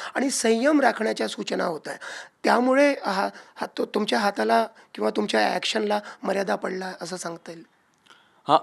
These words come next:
Speaker 2: नाही, म्हणजे एक बॅलन्स, अ, अ, आय-, अ, पाहिजे आमच्या रिस्पॉन्समध्ये,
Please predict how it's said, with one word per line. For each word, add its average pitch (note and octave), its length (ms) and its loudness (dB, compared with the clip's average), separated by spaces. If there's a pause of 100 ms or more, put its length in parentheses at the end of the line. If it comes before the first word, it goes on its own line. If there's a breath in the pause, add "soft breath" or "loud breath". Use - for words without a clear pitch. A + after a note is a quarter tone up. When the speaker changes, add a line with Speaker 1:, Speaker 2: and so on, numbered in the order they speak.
Speaker 2:
नाही, F3+ 140 0
म्हणजे E3 540 0 (100)
एक D#3 220 -2 (120)
बॅलन्स, D3+ 640 2
अ, C3 360 4 (120)
अ, A2+ 340 2
आय-, A2 220 2
अ, A2 140 -4 (720)
पाहिजे A#2 380 0 (120)
आमच्या G2 320 -6
रिस्पॉन्समध्ये, G#2+ 760 -8